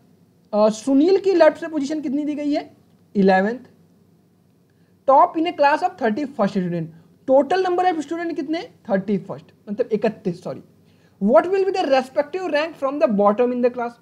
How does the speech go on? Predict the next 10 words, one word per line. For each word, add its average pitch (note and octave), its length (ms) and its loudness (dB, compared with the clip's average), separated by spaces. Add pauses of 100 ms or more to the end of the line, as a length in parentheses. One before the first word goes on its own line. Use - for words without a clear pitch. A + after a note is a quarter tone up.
बहुत C4 360 0
आसान D4 320 -2
क्वेश्चन C#4 280 -10
है। C4+ 100 -14 (480)
आपको C#4+ 220 0
क्या E4 160 2
करना D#4+ 240 0
है, E4+ 120 -10 (200)
दोनों C4+ 380 2
की F4+ 220 -4